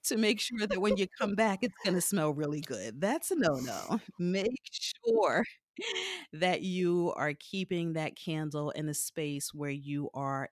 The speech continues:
Speaker 1: in or relatively close to, I'm gonna be honest, not a lot of people are always in the same room, but make sure that it is in a place that doesn't have a draft,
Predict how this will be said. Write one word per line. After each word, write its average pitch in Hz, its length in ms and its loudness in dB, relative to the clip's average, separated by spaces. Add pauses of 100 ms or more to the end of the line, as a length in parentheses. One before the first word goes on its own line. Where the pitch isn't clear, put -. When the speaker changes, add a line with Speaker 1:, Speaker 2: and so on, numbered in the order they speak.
Speaker 1:
in 190 360 -2 (120)
or 143 300 0
relatively 262 800 0
close - 480 -2
to, 135 380 0
I'm 156 140 0
gonna 165 160 -2
be 226 180 -4 (140)
honest, 220 420 2
not 185 180 2
a 185 60 0
lot 185 160 0
of 196 80 -6
people 220 360 -8
are 208 100 -2 (100)
always 190 400 2
in 180 100 0
the 180 60 0
same 165 400 -2
room, 135 260 -2
but 143 160 -8
make 226 240 -4
sure 190 380 -2 (500)
that 156 180 0
it 160 200 0
is 151 400 0
in 147 400 -2
a 143 100 -8
place 156 560 -6
that 151 260 -6
doesn't 151 400 -4
have 143 460 -4
a 143 80 -10
draft, 156 640 -4